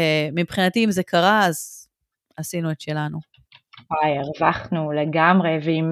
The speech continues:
Speaker 2: יתנהל שיח בבית, וילדים, ילדות, ספרים, שפה, כן, זה, זה עולם שלם, זה עולם שלם.
Speaker 1: נכון.
Speaker 2: אבל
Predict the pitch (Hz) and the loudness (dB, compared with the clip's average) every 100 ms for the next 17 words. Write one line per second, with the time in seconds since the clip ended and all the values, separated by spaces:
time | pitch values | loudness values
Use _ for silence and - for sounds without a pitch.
0 | 151 - - 190 185 165 196 196 - 208 | -4 -8 -8 -4 -2 4 4 4 2 2
1 | 160 160 160 196 196 180 - 165 165 165 | 2 0 2 4 4 2 -2 -2 -2 -2
2 | 208 202 160 160 165 208 190 175 - 180 | 0 0 -2 -2 0 2 2 0 -6 -2
3 | 170 240 196 - 180 - 208 208 196 - | 0 2 2 0 -6 0 0 0 -4 -18
4 | - - _ - 202 180 165 180 196 190 | -20 -20 _ 0 2 2 0 2 4 6
5 | 240 285 - 180 196 175 151 160 156 196 | 6 4 4 4 4 4 0 0 2 4
6 | - 165 175 156 151 160 - 160 156 | 4 2 2 0 -2 -2 0 0 0